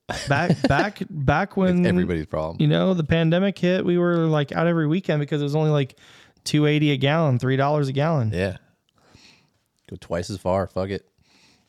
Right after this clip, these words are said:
Speaker 1: Yeah, now I get like, well, let's see, it's gonna cost me six hundred dollars to go anywhere this weekend, and it's like,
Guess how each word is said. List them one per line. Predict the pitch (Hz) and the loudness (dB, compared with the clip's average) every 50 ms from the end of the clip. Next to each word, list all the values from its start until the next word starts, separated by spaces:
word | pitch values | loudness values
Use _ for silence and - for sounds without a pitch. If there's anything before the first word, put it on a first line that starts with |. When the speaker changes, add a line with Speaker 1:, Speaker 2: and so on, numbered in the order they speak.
| _ | _
Speaker 1:
Yeah, | - 87 82 78 | -10 -8 -8 -6
now | 80 80 85 85 | -4 -4 -2 -2
I | 82 80 | -2 -2
get | 82 82 80 | -2 -2 -4
like, | 78 78 - - | -4 -6 -6 -6
well, | 110 131 151 165 175 170 175 175 160 | -4 -2 -2 0 0 0 0 0 0
let's | 143 135 127 | -2 -2 -2
see, | - 127 | -2 -2
it's | 113 107 | -2 0
gonna | 113 113 110 | 0 -2 -2
cost | - - 113 117 | 0 0 -2 0
me | - 101 | -2 -4
six | 98 - - - 151 - | -4 -4 -6 -6 -6 -4
hundred | - 151 139 131 | -4 -2 0 0
dollars | 123 120 120 117 107 101 98 | 2 2 2 2 2 0 0
to | 101 | 0
go | 95 101 101 110 | 2 2 2 2
anywhere | 107 104 92 87 85 | 2 0 0 0 0
this | 85 80 - | 0 -2 -4
weekend, | - 90 82 78 87 85 85 85 90 92 104 101 | -4 -4 -4 -2 -2 -2 -2 -2 -2 -2 -2 -2
and | 87 80 78 76 78 78 78 78 82 | -2 -2 -2 -4 -4 -6 -6 -8 -8
it's | 87 | -10
like, | - 78 78 | -10 -12 -12